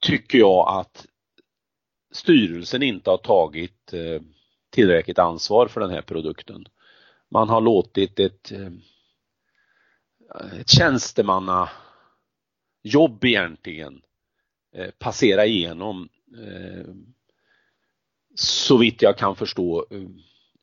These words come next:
utan några egentligen styrelsekorrigeringar. Eh, är det så styrelsen som varit in och pekat noga och liksom, då, då får jag ta tillbaka det. Men min känsla är att man har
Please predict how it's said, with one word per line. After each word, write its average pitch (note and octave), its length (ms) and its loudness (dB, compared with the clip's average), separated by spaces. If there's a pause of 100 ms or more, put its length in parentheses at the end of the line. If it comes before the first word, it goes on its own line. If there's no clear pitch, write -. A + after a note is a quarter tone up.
utan F#2+ 420 2
några G2 420 2
egentligen F2 460 -6
styrelsekorrigeringar. - 1300 -10 (1200)
Eh, F2+ 460 2 (160)
är A#2 60 6
det B2 80 4
så A#2+ 140 -2
styrelsen G2 560 2
som F#2 100 -10
varit F2+ 160 -2
in F2+ 140 -2
och F2 100 -10
pekat F2 440 0
noga D#2+ 340 -4
och E2+ 320 -4
liksom, F2 560 -10
då, F#2 220 0
då G2+ 340 0
får G2+ 400 -4
jag F#2+ 140 2
ta F#2+ 100 4
tillbaka D#2+ 460 2
det. D#2+ 160 0
Men F2+ 220 -6
min G#2+ 160 -2
känsla A#2+ 600 2
är F#2 160 2
att F2+ 180 -6
man F2+ 200 -8
har F2 220 -4